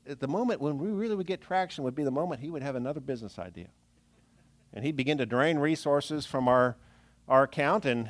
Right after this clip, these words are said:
and I'd have to scramble and struggle to figure out how sometimes to meet payroll and how to handle different, uh, vendors. And it put a tremendous amount of pressure on my life. And I remember during that period of time, I was like, "I don't understand what's wrong with him.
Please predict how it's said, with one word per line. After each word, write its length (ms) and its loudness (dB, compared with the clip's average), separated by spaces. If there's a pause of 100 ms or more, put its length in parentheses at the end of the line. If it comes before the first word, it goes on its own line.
(120)
and 180 -2
I'd 140 4
have 160 -2
to 80 -6
scramble 520 0
and 80 2
struggle 380 0
to 60 0
figure 240 -2
out 100 4
how 260 2
sometimes 460 -6
to 80 -6
meet 220 -4
payroll 500 2
and 100 0
how 140 -2
to 220 0 (260)
handle 240 -2
different, 400 -2 (100)
uh, 200 -4
vendors. 560 -2 (400)
And 120 0
it 140 -4
put 140 2
a 40 0
tremendous 520 -4
amount 180 -2
of 80 -6
pressure 300 -2
on 60 -4
my 80 -2
life. 260 -6
And 80 4
I 20 6
remember 300 4
during 160 2
that 140 -2
period 160 2
of 60 0
time, 180 -2
I 100 2
was 100 -6
like, 260 -4
"I 60 -6
don't 120 -6
understand 440 -8
what's 160 -4
wrong 240 -4
with 140 -4
him. 160 -14